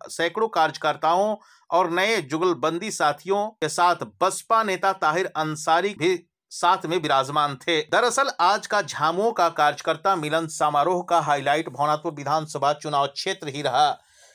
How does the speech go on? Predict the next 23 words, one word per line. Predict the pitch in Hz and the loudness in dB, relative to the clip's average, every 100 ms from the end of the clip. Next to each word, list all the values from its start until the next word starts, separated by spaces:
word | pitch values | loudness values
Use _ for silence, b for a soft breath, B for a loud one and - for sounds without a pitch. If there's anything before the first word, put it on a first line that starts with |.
| _ | _
क्योंकि | 202 208 254 | -2 0 0
वहां | 233 240 | 0 0
पिछले | 247 208 214 | 0 -2 -2
विधानसभा | 196 165 196 208 202 196 | -2 -2 -2 -4 -2 -2
चुनाव | 175 175 170 208 | -2 -2 -2 -2
में | 240 | -6
चुनाव | 233 170 170 | -6 -2 -2
जीतने | 151 147 180 214 | -2 -8 -8 -4
वाले | 196 190 214 | -2 0 -2
भाजपा | 139 143 156 - 196 | -2 -2 -2 -2 -4
के | 190 180 202 b b b - | -4 -6 -8 b b b -12
विधायक | 156 156 220 226 | -6 0 0 0
भानु | 151 170 214 | -2 -4 -2
प्रताप | 202 170 175 175 | -6 0 2 2
शाही | - 175 175 220 | 0 -2 -2 -4
के | 175 | -6
बाद | 147 160 175 | 0 0 0
मतदान | 160 147 123 160 196 | -4 -6 -2 -2 -2
पाने | 185 170 156 | -2 -2 0
वाले | 151 156 160 135 - _ | 2 0 0 -4 -6 _
नंबर | 131 175 220 254 | -6 -4 0 0
दो | 175 131 233 | 0 0 2
और | 254 185 196 | 4 4 2